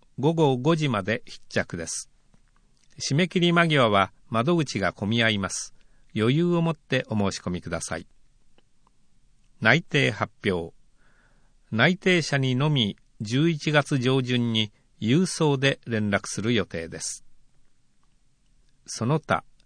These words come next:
内定発表後、辞退等で空きができた場合は、通常の十二月入所の選考会議で追加選考を行います。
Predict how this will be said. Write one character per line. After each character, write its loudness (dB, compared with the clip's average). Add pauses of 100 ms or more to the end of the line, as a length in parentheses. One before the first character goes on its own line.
(680)
内 4
定 2
発 -2 (100)
表 2
後、 -2 (240)
辞 -4
退 2
等 -2
で 0
空 0
き -2
が 4
で 2
き -10
た 2
場 2
合 0
は、 -2 (1200)
通 0
常 0
の 0 (360)
十 0
二 2
月 0
入 0
所 -2
の 0 (140)
選 -2
考 0
会 2
議 -4
で -6 (120)
追 -4
加 2
選 -2
考 -2
を 0
行 -6 (100)
い -12
ま -14
す。 -10